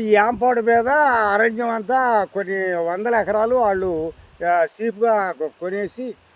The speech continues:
వాళ్ళు చే-, కొట్టేసి సేల్ చేసి సాగు చేసి తోటలు గీటలు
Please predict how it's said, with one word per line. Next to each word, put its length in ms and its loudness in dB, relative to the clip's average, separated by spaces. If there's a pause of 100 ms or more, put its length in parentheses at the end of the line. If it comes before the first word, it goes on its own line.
(120)
వాళ్ళు 240 0 (300)
చే-, 260 -6 (220)
కొట్టేసి 560 -6
సేల్ 280 -4
చేసి 200 -6
సాగు 300 -2
చేసి 240 -10
తోటలు 360 -6
గీటలు 240 -12